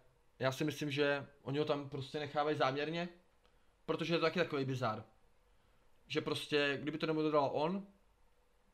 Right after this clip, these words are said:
tak už by to takový bizár prostě nebyl. A když se ještě zamyslíme na tou populari-, popularitou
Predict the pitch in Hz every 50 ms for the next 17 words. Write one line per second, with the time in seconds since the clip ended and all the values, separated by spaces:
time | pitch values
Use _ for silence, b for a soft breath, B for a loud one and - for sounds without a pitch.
0 | _ _ _ - - 131 135 135 135 135 135 143 139 147 147 151 143 131 135 127
1 | 143 135 135 123 131 135 127 - 127 123 135 131 120 110 107 - _ _ _ _
2 | _ _ _ _ _ - - 143 139 180 160 - 175 165 175 190 196 196 - 156
3 | 156 147 143 139 - 156 143 160 - 202 202 175 147 135 113 - - - - 175
4 | 170 - 208 185 151 131 131 123 127 110 117 160